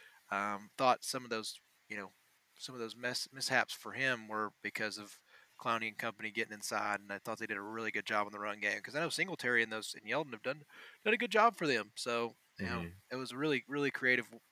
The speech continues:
Speaker 1: defensively again to have to make up for, you know, Saquon's been on the covid list for, what, two weeks now, so he's just coming
Speaker 2: Mm-hmm.
Speaker 1: back basically after two days of practice,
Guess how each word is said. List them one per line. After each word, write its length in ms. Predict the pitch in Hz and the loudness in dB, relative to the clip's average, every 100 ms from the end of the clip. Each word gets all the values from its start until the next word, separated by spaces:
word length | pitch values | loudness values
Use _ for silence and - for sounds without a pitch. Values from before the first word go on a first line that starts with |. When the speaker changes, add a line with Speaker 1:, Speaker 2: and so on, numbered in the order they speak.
| _ | _
Speaker 1:
defensively 600 | 123 - 143 131 131 120 | -8 -4 -2 -2 0 2
again 420 | 110 113 117 110 | 2 2 2 2
to 80 | 104 | 0
have 320 | 95 113 107 107 | 2 4 2 0
to 240 | 104 101 - - - - _ - | -2 -4 -8 -20 -20 -20 _ -6
make 280 | 127 123 - | 2 2 6
up 220 | 117 - | 4 4
for, 600 | - 120 113 113 110 110 _ _ _ _ _ | -6 -6 -4 -2 -2 -4 _ _ _ _ _
you 80 | 180 | 0
know, 120 | 127 | 0
Saquon's 640 | 123 - - 160 - 151 135 | 0 -4 0 0 2 -2 0
been 240 | 135 131 120 | -6 -6 -6
on 140 | 123 | -6
the 80 | 127 | -4
covid 300 | 135 131 120 | -4 -4 -4
list 240 | 117 104 | -4 -4
for, 160 | - 107 | -4 -4
what, 180 | 104 - _ - | -4 -6 _ -14
two 160 | 120 120 | -10 -4
weeks 280 | 120 - | -2 -2
now, 260 | 120 113 110 | 0 2 2
so 140 | 107 95 | -2 -4
he's 200 | 120 117 | -6 -4
just 200 | 117 104 | -2 -2
coming 180 | 117 | -2
Speaker 2:
Mm-hmm. 40 | 82 | 2
Speaker 1:
back 180 | 117 110 | 2 2
basically 320 | 107 - 113 | -2 -2 -2
after 300 | 110 104 95 _ | -4 -8 -14 _
two 180 | - 131 | -8 -4
days 460 | 117 110 110 107 - _ - - - | 0 2 0 -2 -6 _ -20 -20 -20
of 100 | - | -4
practice, 600 | 120 110 - 113 95 - | 0 2 0 -2 0 -2